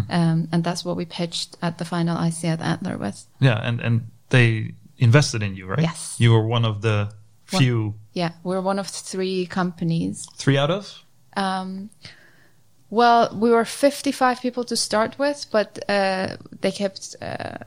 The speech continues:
Speaker 1: like, um, teams. They would remove teams as we go on.
Speaker 2: Right,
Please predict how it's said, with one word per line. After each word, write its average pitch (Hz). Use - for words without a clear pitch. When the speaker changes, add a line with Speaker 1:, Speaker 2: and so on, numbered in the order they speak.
Speaker 1:
like, 196
um, -
teams. 220
They 208
would 196
remove 202
teams 202
as 185
we 185
go 180
on. 180
Speaker 2:
Right, 117